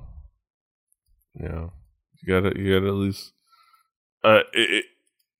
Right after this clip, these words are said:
looking out for your artist's best interest sometimes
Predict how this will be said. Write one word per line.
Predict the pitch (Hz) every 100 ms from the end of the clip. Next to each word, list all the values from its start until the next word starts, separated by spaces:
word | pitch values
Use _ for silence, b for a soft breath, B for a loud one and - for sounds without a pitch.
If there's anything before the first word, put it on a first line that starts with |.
| _ _ _ _ _ 120
looking | 127 131 135
out | 131 120
for | - 117
your | 107
artist's | 107 104 101 -
best | 98 -
interest | 95 - 92 90 - -
sometimes | 101 92 - 90 85 85